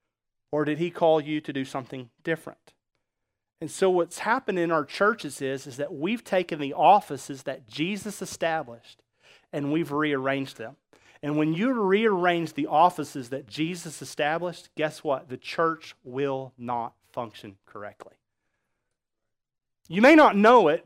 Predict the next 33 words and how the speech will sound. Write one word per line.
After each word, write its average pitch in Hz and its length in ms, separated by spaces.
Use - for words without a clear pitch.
but 190 140
it 196 80
won't 196 280
function 185 360
correctly. 175 500
I 214 240
could 233 200
give 202 180
you 214 160
a 175 60
variety 190 500
of 196 80
churches 208 440
that 147 100
I've 190 180
seen 196 260
over 175 220
my 180 200
tenure 185 360
in 160 140
ministry. 190 360
It's - 140
not 185 160
extensive, 160 640
but 156 100
I've 165 120
been 180 120
in 170 80
ministry 170 380
for 170 180
about 165 320
fifteen 175 480
years. 156 380